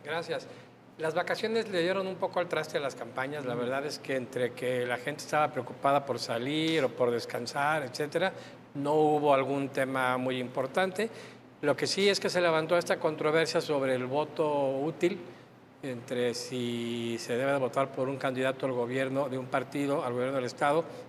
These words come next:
y otro por el gobierno federal. Concretamente, si se tiene que votar por Lemus y por Xochitl, como han pro-, promovido muchos,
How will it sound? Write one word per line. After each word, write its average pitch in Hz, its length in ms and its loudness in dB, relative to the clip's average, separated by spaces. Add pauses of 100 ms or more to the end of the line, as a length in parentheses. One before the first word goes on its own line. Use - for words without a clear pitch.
(100)
y 151 60 -4
otro 127 180 -4
por 135 160 2
el 127 60 0
gobierno 131 340 0
federal. 156 360 2
Concretamente, 147 840 0 (340)
si - 160 -6
se 127 100 -6
tiene 151 220 -2
que 156 100 -4
votar 139 280 2
por 147 200 2
Lemus 151 380 0
y 135 40 -6
por 123 200 -4
Xochitl, 131 380 0
como 131 240 0
han 139 80 -4
pro-, 151 220 -2 (180)
promovido 139 640 0 (420)
muchos, 156 580 2